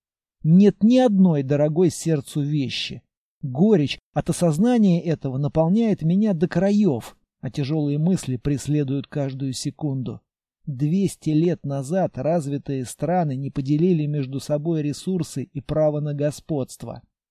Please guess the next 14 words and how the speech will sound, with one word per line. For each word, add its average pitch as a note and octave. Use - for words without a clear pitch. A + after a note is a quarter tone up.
Они D3
развязали C#3
ужасную C#3+
кровопролитную C#3+
войну, C3+
которая A3
перевернула F#3
привычный F3+
тогда E3+
мир F3+
с -
ног E3+
на E3+
голову. B2